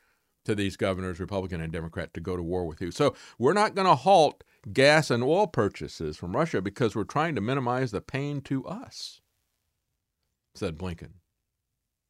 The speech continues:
So, uh, host, uh, Norah O'Donnell asked him, as she's talking to Secretary of State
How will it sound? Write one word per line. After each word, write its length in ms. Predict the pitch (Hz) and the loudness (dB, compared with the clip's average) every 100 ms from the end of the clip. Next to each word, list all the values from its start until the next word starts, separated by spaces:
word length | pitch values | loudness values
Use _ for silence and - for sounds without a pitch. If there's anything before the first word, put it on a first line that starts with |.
| _ _ _ _ | _ _ _ _
So, 340 | - 110 107 | 0 2 4
uh, 280 | 101 95 92 | 4 2 0
host, 320 | 123 143 - 107 | -2 -2 -2 -2
uh, 160 | 98 | 0
Norah 420 | 104 139 139 120 - - | 0 0 0 -2 -6 -6
O'Donnell 520 | 104 107 143 87 123 _ | -2 0 -2 -4 -12 _
asked 360 | 107 110 113 - | -6 -6 -6 -6
him, 260 | 101 113 - _ - | -6 -8 -14 _ -14
as 120 | 87 | -10
she's 160 | 101 | -6
talking 280 | 101 104 98 | -2 -2 -4
to 100 | 80 | -8
Secretary 560 | 80 110 101 85 92 82 | -6 -8 -6 -6 -4 -6
of 80 | - | -8
State 340 | 92 85 - | -6 -6 -8